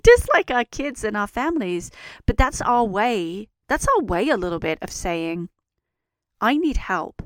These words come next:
Can you help me? This is how I can find some time for myself." What I do during that time,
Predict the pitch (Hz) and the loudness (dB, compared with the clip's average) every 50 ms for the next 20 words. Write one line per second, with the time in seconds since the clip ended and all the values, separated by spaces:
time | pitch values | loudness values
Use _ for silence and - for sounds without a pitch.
0 | - _ _ _ _ _ _ _ - - - 226 220 226 226 240 254 233 - - | -18 _ _ _ _ _ _ _ -10 -6 -4 -2 -2 -2 -2 -2 -4 -6 -6 -6
1 | - 202 190 - - - - 170 156 147 151 - _ _ _ _ _ _ _ _ | -6 -6 -4 -2 -4 -4 -4 -6 -10 -12 -14 -18 _ _ _ _ _ _ _ _
2 | _ _ _ _ _ _ _ _ - 254 254 - - 285 277 - - - - 208 | _ _ _ _ _ _ _ _ 0 0 2 2 0 -2 -4 -4 -4 0 2 2
3 | 202 185 185 185 185 - - 196 175 - - 180 170 170 175 - - 180 170 - | 2 2 0 -2 -4 -6 -8 -10 -10 -8 -8 -6 -6 -6 -8 -10 -12 -12 -12 -12
4 | - 170 165 160 156 - - 165 156 156 151 - - - 185 - - - - - | -10 -10 -10 -10 -10 -12 -12 -12 -12 -12 -12 -12 -8 -4 -4 -4 -6 -8 -14 -20
5 | - - - - - - - - 180 262 381 466 415 - - - 185 190 254 330 | -20 -20 -20 -20 -20 -16 -6 0 4 6 6 6 6 4 2 -2 -2 0 0 2
6 | 320 - 160 170 160 156 156 151 147 - - - - - 160 151 160 165 185 233 | 0 0 -2 -4 -6 -6 -8 -8 -8 -8 -8 -10 -12 -12 -12 -10 -8 -8 -6 -6
7 | 294 | -8